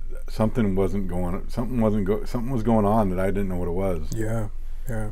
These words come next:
Speaker 1: And so I went to Riverside Mental Health, and, uh, they, that's where I was, uh, evaluated, and then, um,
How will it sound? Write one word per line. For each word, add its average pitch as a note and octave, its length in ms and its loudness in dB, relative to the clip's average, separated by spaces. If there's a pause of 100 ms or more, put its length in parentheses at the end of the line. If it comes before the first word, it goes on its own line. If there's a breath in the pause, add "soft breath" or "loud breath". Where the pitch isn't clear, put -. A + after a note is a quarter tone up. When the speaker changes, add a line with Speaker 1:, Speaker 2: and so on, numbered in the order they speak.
Speaker 1:
And F#2 260 -2
so G2 180 0
I F#2+ 80 0
went G#2 300 0
to F#2+ 180 -2
Riverside F2+ 420 -2
Mental F2 360 -2
Health, E2 340 -4 (1700 soft breath)
and, F2+ 680 -2 (100)
uh, F2+ 340 -4
they, F2+ 300 -2 (240)
that's F#2 280 -4
where F#2 140 2
I F2+ 60 2
was, F2 280 -2 (160)
uh, E2 320 -4 (720)
evaluated, F2+ 880 0
and E2 180 -2
then, E2 340 -2
um, D#2+ 520 -4